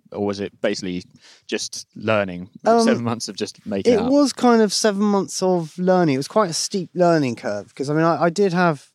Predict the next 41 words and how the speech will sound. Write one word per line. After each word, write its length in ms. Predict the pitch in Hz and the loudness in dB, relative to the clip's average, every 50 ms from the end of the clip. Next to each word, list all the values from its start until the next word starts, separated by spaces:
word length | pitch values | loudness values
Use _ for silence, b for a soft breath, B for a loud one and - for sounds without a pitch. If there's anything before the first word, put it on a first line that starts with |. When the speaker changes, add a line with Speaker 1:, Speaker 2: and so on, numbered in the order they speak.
| _ - | _ -10
Speaker 2:
a 120 | 127 127 | -8 -8
good, 280 | - - 151 143 123 - _ - 123 | -4 -2 -2 -2 -2 -4 _ -10 -6
I 40 | |
mean, 120 | 127 131 139 | -2 0 2
I, 160 | 139 139 127 | 2 0 0
I've 180 | - 123 127 127 | 0 -2 0 0
always 220 | 139 135 127 113 | 0 0 0 0
done 140 | - 127 123 | -2 -2 0
a 20 | 123 | 0
lot 120 | 117 - | -2 -2
of 40 | - | -4
hunting 300 | 127 120 110 - 120 117 | -6 -6 -6 -6 -8 -8
and 100 | 110 - | -8 -6
fishing, 480 | - 120 110 - - 113 107 107 107 B B B B B B B B B - | -6 -6 -4 -4 -6 -6 -6 -8 -10 B B B B B B B B B -12
so 140 | - - | -6 -4
I 40 | 123 | -4
was 80 | 123 - | -2 0
kind 100 | - 143 | -2 -2
of 60 | 139 | 0
quite 240 | - 147 127 - - | 2 2 2 2 0
confident 540 | - - 131 110 - - - 123 117 110 104 | -2 -4 -4 -4 -6 -8 -6 -6 -6 -4 -4
in 60 | 127 117 | -4 -4
my 100 | 117 113 | -4 -2
ability 480 | 110 117 120 120 113 - - 110 107 98 | -2 -2 -2 -2 -2 -4 -6 -8 -8 -6
to 300 | - 120 113 110 107 107 B B B B B B B B B B _ _ | -4 -4 -2 -2 -4 -6 B B B B B B B B B B _ _
provide 360 | - 127 110 120 110 110 107 | -8 -4 0 0 2 2 0
myself 440 | 117 98 98 - 120 107 95 - - | -2 -6 -6 -4 -4 -4 -4 -4 -4
with 240 | 104 101 90 - - - | -6 -6 -6 -6 -4 0
those 280 | 123 117 113 101 - | 0 0 0 -2 -6
things. 400 | - - 64 82 117 135 120 113 101 B B B B B B B B - | -10 -12 -10 -10 -10 -10 -12 -14 -20 B B B B B B B B -2
Speaker 1:
Mm. 340 | - 127 123 120 117 117 117 | 2 4 4 4 4 4 2
Speaker 2:
Um, 220 | 117 117 110 - - _ _ _ _ _ - - _ _ _ _ _ _ - - - | 2 0 -2 -4 -8 _ _ _ _ _ -12 -12 _ _ _ _ _ _ -20 -4 -2
but 120 | 147 127 127 | -2 0 2
yeah, 200 | 143 147 131 120 | 4 4 4 2
the 60 | 123 | 0
foraging, 440 | - - - 190 190 180 147 165 156 | -4 0 2 2 4 4 2 2 0
I 100 | 143 135 | 2 0
had 200 | 139 135 - _ | 0 -2 -6 _
quite 280 | - - 175 160 - - - | -6 -2 0 0 0 -2 -6
a 40 | 135 | -6
good 320 | - - 131 123 120 123 | -2 0 0 0 -2 -4